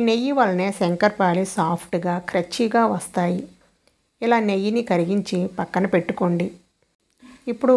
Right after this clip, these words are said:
ఒక బౌల్లోకి రెండు కప్పుల గోధుమ పిండిని తీసుకుందాం. ఇందులోనే అర టీ స్పూన్ యాలకుల పొడి, పావు టీ స్పూన్ ఉప్పును వేసి కలపండి. ఇలా స్వీట్ రెసిపీలో కొంచెం సాల్ట్ వేయటం వలన టేస్ట్ చాలా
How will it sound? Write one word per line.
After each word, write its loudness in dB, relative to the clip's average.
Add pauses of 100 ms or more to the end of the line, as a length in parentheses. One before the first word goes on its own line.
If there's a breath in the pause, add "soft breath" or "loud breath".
ఒక 0 (120)
బౌల్లోకి 2 (120)
రెండు 0 (100)
కప్పుల -2 (120)
గోధుమ -2
పిండిని -2
తీసుకుందాం. -4 (920)
ఇందులోనే 0 (460)
అర -4
టీ 0
స్పూన్ 0 (260)
యాలకుల -2 (100)
పొడి, 0 (960)
పావు 4
టీ 0 (120)
స్పూన్ 4 (120)
ఉప్పును -2 (260)
వేసి -2 (160)
కలపండి. 0 (1040)
ఇలా 2 (100)
స్వీట్ -4
రెసిపీలో 0 (120)
కొంచెం 0 (120)
సాల్ట్ 0
వేయటం 0
వలన 0 (120)
టేస్ట్ -4 (120)
చాలా -4